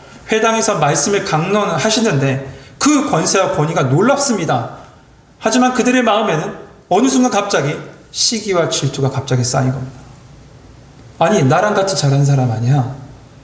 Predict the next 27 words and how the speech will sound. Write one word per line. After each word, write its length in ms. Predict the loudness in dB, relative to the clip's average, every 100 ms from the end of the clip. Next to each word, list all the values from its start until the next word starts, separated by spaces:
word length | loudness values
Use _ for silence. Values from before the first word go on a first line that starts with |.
| -20 -20 -12 0
내가 220 | 2 4
이렇게 300 | 2 0 0
봐왔던 360 | 0 0 0 -2
사람 340 | 0 0 2
아니야?" 640 | 2 2 2 0 -2 -8 -16 -20 -8
라고 300 | 0 2 2
하면서 580 | 2 0 0 0 0 -2 -4
이내 480 | -2 -2 -2 -8 -16 -8
그들 260 | -2 0 2
마음 340 | 2 2 0
가운데는 500 | 0 2 2 2 0 -4 -14
편견이 500 | -10 -8 -4 0 2
생긴 360 | 2 2 0 -2
것이고 340 | -4 -10 -14 -18 -20 -20 -20 -12 -4
질투가 580 | 0 0 -2 -4 -2
생기기 340 | 0 2 2 0
시작한 360 | 0 -2 -2
거죠. 280 | -2 -4 -10 -16 -20 -20 -20 -20 -20 -14 -2
그렇게 280 | 0 2 2
되니 200 | 2 2
뭐 160 | 2
제대로 320 | 2 2 2 2
된 180 | 2
사고를 420 | 0 0 0 2 2
할 80 |
수 140 | 0 -2
있겠어요? 500 | 0 0 0 0